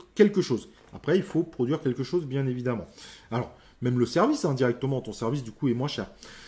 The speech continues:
Donc, euh, voilà, c'est super compliqué, ces notions-là. Le problème, c'est que quand l'inflation est trop forte, là, ça devient problématique, et c'est ce qui se passe aux États-Unis, et c'est pour ça qu'aux États-Unis,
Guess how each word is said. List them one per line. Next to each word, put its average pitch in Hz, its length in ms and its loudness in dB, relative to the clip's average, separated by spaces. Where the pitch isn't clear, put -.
Donc, 147 240 4
euh, 143 720 6
voilà, 165 160 6
c'est - 180 -4
super 294 380 0
compliqué, 175 400 0
ces 123 180 -4
notions-là. 110 360 -6
Le 156 140 4
problème, 226 220 2
c'est - 100 -4
que - 80 -6
quand 185 80 2
l'inflation 180 420 0
est 320 160 8
trop 240 180 0
forte, - 400 -2
là, 240 220 2
ça 196 140 0
devient 151 280 0
problématique, 139 540 -2
et 139 60 0
c'est - 220 -8
ce - 40 -14
qui 139 140 -10
se - 120 -10
passe 135 260 -2
aux 180 100 4
États-Unis, 143 560 -2
et 160 40 0
c'est 135 140 -8
pour 131 160 -8
ça 185 140 0
qu'aux 165 140 -4
États-Unis, 123 540 -2